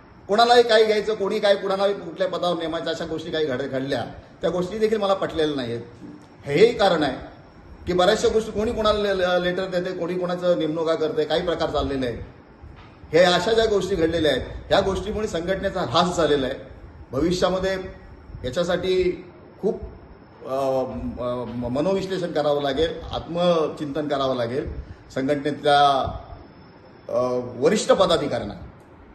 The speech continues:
जे नाव, नावासाठी नेमलेले पदाधिकारी त्यांचा काहीच अर्थ नाही, त्याच्यामध्ये काहीच प-, प-, त्यांनी काहीच फरक पडणार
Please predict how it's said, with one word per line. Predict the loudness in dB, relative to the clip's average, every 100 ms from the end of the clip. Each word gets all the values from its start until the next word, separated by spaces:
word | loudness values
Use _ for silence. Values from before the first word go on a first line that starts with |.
| -20 -20 -10 0
जे | 2
नाव, | 4 4 4 0
नावासाठी | 2 4 2 0
नेमलेले | -2 0 0
पदाधिकारी | 0 0 0 0 -2
त्यांचा | -2 -4 0
काहीच | 0 2
अर्थ | 0
नाही, | -2 -6
त्याच्यामध्ये | -6 -6 -4 -2
काहीच | -4
प-, | 0 -2 -2 -6
प-, | -6
त्यांनी | -4
काहीच | -2 -2 -2
फरक | -4
पडणार | -6 -8